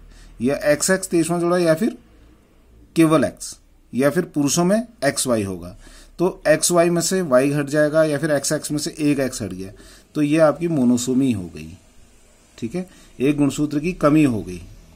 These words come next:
एक गुणसूत्र की सम-, कमी जो होती है, उसे हम मोनोसोमी कहते हैं। कौन सा? तेईसवें जोड़े में एक गुणसूत्र ये कम हो गया।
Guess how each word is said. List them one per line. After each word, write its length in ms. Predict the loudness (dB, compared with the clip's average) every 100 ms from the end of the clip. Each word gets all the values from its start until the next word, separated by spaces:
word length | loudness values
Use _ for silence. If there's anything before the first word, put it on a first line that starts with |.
| -10
एक 180 | -4 -2
गुणसूत्र 400 | 0 0 -2 -2
की 120 | -2
सम-, 320 | -2 -2 -2 0
कमी 220 | 2 4
जो 100 | 2
होती 180 | 0 -2
है, 80 | -4
उसे 200 | -4 -2
हम 180 | -2 -4 -12 -20 -4 2
मोनोसोमी 600 | 4 4 2 -2 -4 -6
कहते 340 | -8 -12 -14
हैं। 280 | -16 -16 -10
कौन 160 | -6 -4
सा? 160 | -4
तेईसवें 560 | -8 -4 0 0 -2 -4
जोड़े 260 | -2 -2 -2
में 240 | -4 -8 -16 -20 -2
एक 220 | 2 4 4
गुणसूत्र 600 | -2 -2 -6 -4 -4 -6 _ _ -10
ये 200 | -6 -6
कम 260 | -4 -2 0
हो 120 | -2
गया। 220 | -10 -16